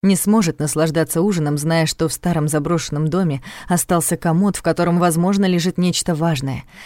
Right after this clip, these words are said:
и что злоумышленник может забрать это и перепрятать. Ей не выбросить из головы девчонок, не решить, что случившееся с ними ее не касается. А главное, ей теперь уже не забыть странных звуков из колонки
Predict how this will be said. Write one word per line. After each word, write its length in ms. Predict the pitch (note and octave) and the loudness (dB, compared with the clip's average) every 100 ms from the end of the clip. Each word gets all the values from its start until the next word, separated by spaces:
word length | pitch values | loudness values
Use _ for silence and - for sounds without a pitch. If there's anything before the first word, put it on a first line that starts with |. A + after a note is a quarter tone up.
| - | -4
и 80 | G3 | -2
что 200 | - F3+ | 2 0
злоумышленник 720 | D#3 D#3 D3+ D#3+ - D3 C#3+ D#3+ | 2 2 2 0 -2 -2 -2 0
может 260 | D#3+ D#3+ | 0 0
забрать 420 | E3 D3 D#3+ G3+ | 0 0 0 0
это 160 | D#3 - | -2 -2
и 80 | C#3 | -2
перепрятать. 680 | E3+ E3+ G3+ D#3 - - - _ _ _ _ F#3+ | 0 0 0 -2 -6 -16 -20 _ _ _ _ 0
Ей 240 | F3+ F3+ | 2 4
не 140 | E3+ | 2
выбросить 560 | D#3 E3 D3+ D3 C#3 C#3+ | 2 0 0 -4 -4 -4
из 100 | D#3+ | -2
головы 400 | D#3 D3 D3+ D#3+ | 0 0 0 0
девчонок, 600 | D3 - - D#3+ D3 - | -2 -4 -4 -4 -4 -4
не 140 | E3 | 0
решить, 380 | F3+ F3+ - G3+ | 2 0 0 0
что 220 | - F3+ | -2 -2
случившееся 760 | - F3 E3+ G3+ - E3+ D#3+ E3 | -2 -2 -2 -2 -2 -2 0 -2
с 100 | - | 0
ними 280 | F#3 G3+ E3 | 2 2 2
ее 300 | D#3+ E3 F3+ | 2 2 2
не 120 | F3+ | 0
касается. 720 | F3 E3 G3 F#3+ C#3 - - - _ _ _ - | 0 -2 0 -2 -2 -8 -12 -14 _ _ _ 0
А 100 | F3 | 2
главное, 600 | D3+ D#3+ D#3 C#3+ - B2+ _ _ _ - | 2 0 -2 -4 -8 -10 _ _ _ -2
ей 220 | F#3 F3 | 2 2
теперь 280 | F#3 F3 F3 | -2 -2 0
уже 160 | E3 | 0
не 160 | E3+ F3 | 0 2
забыть 440 | F3+ F#3 C#3 - - - - | 0 -2 -4 -8 -16 -20 -10
странных 520 | - E3+ E3 D3+ D3+ | -4 0 0 0 -2
звуков 420 | D#3+ D#3+ C#3+ - | -2 -2 -4 -6
из 140 | D3+ | -6
колонки 580 | - D#3 E3+ F#3 - C3+ | -2 0 0 0 -2 -14